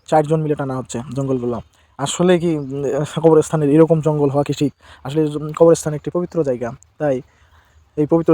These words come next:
জায়গাটিকে সবসময় পরিষ্কার পরিচ্ছন্ন রাখা ভালো। আপনারা দেখতে চাই যে জঙ্গলগুলো কত মোটা মোটা গা-, গাছে পরিণত হয়ে গেছে। আসলে একটি কবরস্থানে এরকম জঙ্গলগুলো যদি গাছে পরিণত হয়, আসলে এটি আসলে ঠিক নয়। কারণটা হলো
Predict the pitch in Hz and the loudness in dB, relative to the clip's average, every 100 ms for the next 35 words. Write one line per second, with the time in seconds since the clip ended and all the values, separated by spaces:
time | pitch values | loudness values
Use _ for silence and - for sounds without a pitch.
0 | 147 147 147 143 135 - _ - 151 147 | 4 2 0 -2 -2 -6 _ -8 -6 -2
1 | 131 160 165 156 156 - 143 135 123 135 | -2 0 -2 -2 -4 -4 -2 -2 -2 -6
2 | - - 131 135 147 143 135 135 139 127 | -10 -10 -8 -6 -4 -2 -2 -4 -6 -6
3 | 131 120 - _ _ - 135 143 139 131 | -8 -10 -16 _ _ -6 -4 -4 -4 -6
4 | - - 151 139 147 123 127 - - 135 | -8 -8 -6 -4 -6 -6 -10 -10 -6 -2
5 | 139 143 131 160 151 143 127 117 107 104 | -2 -2 -2 -2 -4 -4 -4 -4 -6 -12
6 | - _ _ 170 175 - 180 175 165 156 | -16 _ _ 0 0 0 -2 2 2 2
7 | - 160 151 156 151 - _ _ - 151 | -2 -2 -2 -2 -6 -12 _ _ -6 -2
8 | 165 156 156 156 147 143 180 175 156 143 | 0 0 -2 -2 -4 -4 -4 -4 -4 -4
9 | - 120 143 - _ _ 143 151 170 160 | -4 -6 -8 -12 _ _ -10 -2 -2 0
10 | 165 160 147 156 151 143 139 180 135 120 | 4 4 4 2 0 0 -4 -4 -4 -6
11 | 151 160 156 151 | -6 -6 -4 -4